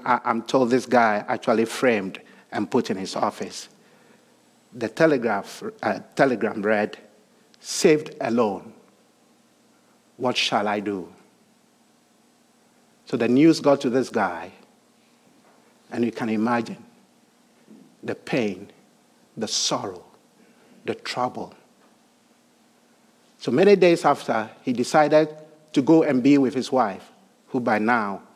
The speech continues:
was in Wales. And as he boarded the ship and they got to the place where it all happened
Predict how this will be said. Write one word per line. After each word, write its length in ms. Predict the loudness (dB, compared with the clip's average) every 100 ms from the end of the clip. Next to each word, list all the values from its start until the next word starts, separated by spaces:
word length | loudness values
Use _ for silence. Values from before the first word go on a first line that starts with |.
| _ _ _ _
was 260 | -10 -8 -6
in 120 | 0
Wales. 540 | 0 -2 -10 -18 -18 -20 _ _ _ _ _ _ _ _ _ _ _ _ _
And 120 | -6 0
as 160 | 0
he 60 | 2
boarded 380 | 4 4 4 2
the 100 | 2
ship 640 | 4 4 2 -4 -20 -20 _ _ _ _ _ _ _ _ _ _ -6
and 140 | 0
they 80 | 2
got 240 | 4 4 4
to 80 |
the 140 | 2 2
place 560 | 0 2 4 4 2
where 640 | -2 2 4 4 2 -2 -8 -18 _ _ _ _ _ _ _ _
it 120 | -4
all 180 | 0 2
happened 540 | 2 -2 -4 -14 -14